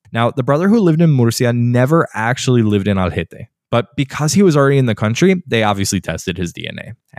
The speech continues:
And as you can imagine, it was not a match. This meant that the D N A had to be a match to the third brother living in France. So finally, after eighteen years, Ahmed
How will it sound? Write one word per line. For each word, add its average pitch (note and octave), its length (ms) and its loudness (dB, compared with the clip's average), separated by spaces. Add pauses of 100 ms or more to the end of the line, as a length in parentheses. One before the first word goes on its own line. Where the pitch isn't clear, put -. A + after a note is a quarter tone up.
And F2 200 -12
as F2 200 -6
you F#3+ 80 -4
can B2+ 140 -4
imagine, D#3+ 540 0 (360)
it A2+ 140 -2
was G#2 220 0
not D#2+ 120 -2
a F2 60 -2
match. - 540 -2 (320)
This D3 320 0
meant E3+ 220 0
that D#3 120 2
the A2+ 120 2
D A#2 300 2
N C3 80 2
A A2 160 2
had B2+ 560 -2
to F3 140 2
be C3+ 280 2
a C#3 80 2
match F#2 520 -2
to - 100 -8
the F2 120 -2
third A2 480 -2
brother F2+ 440 0
living E2+ 320 -4
in E2 80 -6
France. - 520 -10 (440)
So A#2 180 -2
finally, A#2+ 500 -4
after A2 360 -4 (160)
eighteen C#3+ 880 2
years, G2+ 760 0 (120)
Ahmed A2 540 -2